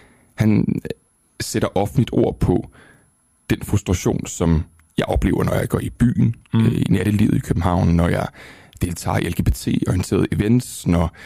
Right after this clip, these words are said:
Speaker 1: øh, jeg møder nye, øh, nye personer her i København, der er en del af venstreorienterede
Speaker 2: Ja.
Speaker 1: miljøer, jamen, så oplever jeg faktisk en distance, der bliver trukket fra mig, øh, lige så snart man siger, "Mm, jeg er faktisk også aktiv i Konservative."
Speaker 2: Mm.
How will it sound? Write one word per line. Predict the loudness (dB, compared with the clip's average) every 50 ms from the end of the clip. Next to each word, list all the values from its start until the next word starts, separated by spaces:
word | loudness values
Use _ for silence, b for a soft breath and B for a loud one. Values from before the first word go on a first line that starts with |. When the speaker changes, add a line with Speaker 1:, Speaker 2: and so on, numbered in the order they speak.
| B B B B B B B B B B B -4 -2
Speaker 1:
øh, | 0 2
jeg | 4
møder | 4 4 4 4
nye, | 4 6 6 6 6 6 4
øh, | 4 2 2 2 2
nye | 2 2
personer | 2 0 -2 -2 -2 0 2 4
her | 4 4
i | 2
København, | 0 0 0 2 2 2 2 2 0 0 0
der | 0
er | 0
en | 2
del | 2 2 0
af | 2 2
venstreorienterede | 0 0 0 0 0 0 0 0 0 0 2 2
Speaker 2:
Ja. | 2
Speaker 1:
miljøer, | 2 2 2 0 0 -2 -4 B B B B
jamen, | B B
så | -6 -4 -2
oplever | -2 0 2 2 2 4 4 2
jeg | 2 2 0 0
faktisk | -2 -4 -2 -2 -4 -4 -4 -2 0
en | 0 0
distance, | 0 0 -2 -2 -2 -4 -6 -2 -2 -2 -2 0 -2
der | -2
bliver | -2 -2 -4 -6
trukket | -4 0 0 0 2 2 0 -2
fra | 0 -4 0 2
mig, | 4 4 2 2 B B B B B B B B B -2
øh, | 0 0 2 2 2 0
lige | 2 0 -2
så | -2 -2
snart | -4 -4 -4 -2 0
man | 0 0 0
siger, | -2 -2 0 2 2 2 0 0 0
"Mm, | 0 2 2 0 0
jeg | -2
er | -2
faktisk | -2 -4 -4 -6 -4 -4
også | -4 -4 -2 -4
aktiv | -6 -6 -6 -4 -2 -2 0
i |
Konservative." | 0 0 -2 0 0 0 0 0 0 0 0 0 0 2
Speaker 2:
Mm. | 2